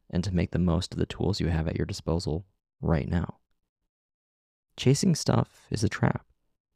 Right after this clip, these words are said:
that stops you from starting. Learning to see yourself and what you have as adequate to start is a powerful mindset to have, because it puts you in a position to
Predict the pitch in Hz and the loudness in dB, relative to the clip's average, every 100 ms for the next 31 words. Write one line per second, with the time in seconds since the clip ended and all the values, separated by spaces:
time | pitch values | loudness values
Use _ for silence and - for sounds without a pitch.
0 | _ _ - 95 - 85 85 - 92 92 | _ _ -2 -2 2 2 2 -2 -4 -4
1 | 92 - - - - _ _ _ _ _ | -2 -2 -2 -4 -10 _ _ _ _ _
2 | _ _ _ _ _ _ _ _ _ _ | _ _ _ _ _ _ _ _ _ _
3 | 117 147 196 190 - - 110 113 - 92 | 4 6 6 2 -4 0 2 2 2 2
4 | 95 - 90 87 95 92 85 87 - 98 | 2 0 2 2 2 0 0 -2 0 0
5 | - - - - - - - - - _ | -2 -6 -10 -10 -10 -6 -8 -8 -16 _
6 | _ _ _ _ - 101 - - 131 143 | _ _ _ _ -2 0 0 2 4 4
7 | - 113 98 101 - - - 92 123 - | 2 2 2 0 0 -4 -2 -2 -2 -4
8 | - _ _ _ _ _ _ _ _ _ | -8 _ _ _ _ _ _ _ _ _
9 | - 123 120 - - - 156 151 151 113 | 0 2 2 0 -2 0 4 4 4 4
10 | 113 90 95 98 - | 4 4 2 2 -2